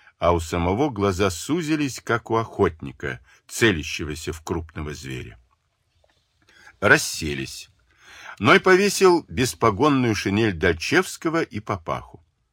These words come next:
«Что у вас варится?» «Картошка». «Ну-ну, скоро не будет ни картошки, ни консервов. Впрочем, у нас есть лошади». Не спрашивая разрешения, Дальчевский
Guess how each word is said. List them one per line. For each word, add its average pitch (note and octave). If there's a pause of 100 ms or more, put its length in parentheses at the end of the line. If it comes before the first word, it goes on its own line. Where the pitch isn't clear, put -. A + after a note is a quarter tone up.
(320)
«Что B2
у -
вас G2+
варится?» D#2+ (200)
«Картошка». A#2+ (460)
«Ну-ну, A2 (560)
скоро C3
не D3
будет B2+
ни A2+
картошки, G2+
ни F2+
консервов. D2 (560)
Впрочем, E3+
у E3+
нас E3
есть E3+
лошади». - (760)
Не G2
спрашивая G2
разрешения, E2+
Дальчевский A#2+